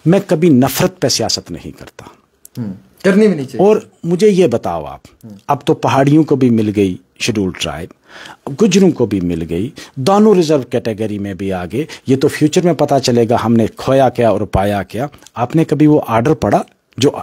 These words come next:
Speaker 1: एसओ निकला है? अगर आप उस एसओ को देखोगे तो ये फ्यूचर में पता चलेगा, मैं इस डिस्कशन में भी नहीं पढ़ूंगा। लेकिन हम लोग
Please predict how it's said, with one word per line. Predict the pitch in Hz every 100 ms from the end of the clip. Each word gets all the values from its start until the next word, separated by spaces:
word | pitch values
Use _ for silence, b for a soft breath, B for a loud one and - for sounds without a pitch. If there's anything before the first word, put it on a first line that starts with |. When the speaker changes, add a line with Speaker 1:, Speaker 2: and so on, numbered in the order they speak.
| 101
Speaker 1:
एसओ | - 190
निकला | 143 98 90 87
है? | 78 - - B B B
अगर | 104
आप | 104 107
उस | 101 -
एसओ | - - 175
को | - 107
देखोगे | 85 - 107 95 - 85 76 175 - B B -
तो |
ये | 175 202 202 - -
फ्यूचर | - 202 214
में | 190
पता | 165 160
चलेगा, | 147 139 151 202
मैं | 190
इस | 135
डिस्कशन | 135 - 135 143
में | 143
भी | 139
नहीं | 208 151
पढ़ूंगा। | 123 98 90 - - b b b b b -
लेकिन | 107 117 147 156 180 190 _ _ _ _ _ _ _ _ _ _ -
हम | 180 208
लोग | 262 -